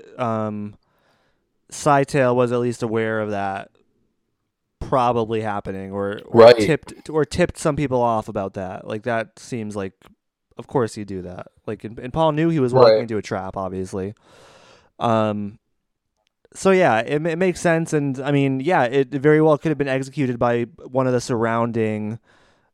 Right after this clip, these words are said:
Speaker 1: um, rebels, I guess, um,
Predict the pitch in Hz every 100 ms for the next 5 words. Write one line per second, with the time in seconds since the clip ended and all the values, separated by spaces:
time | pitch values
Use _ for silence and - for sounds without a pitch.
0 | - 120 113 107 104 104 117 131 117 107
1 | 98 95 104 - _ - 110 104 95 98
2 | - - _ _ _ _ _ _ - 117
3 | 110 104 101 98 104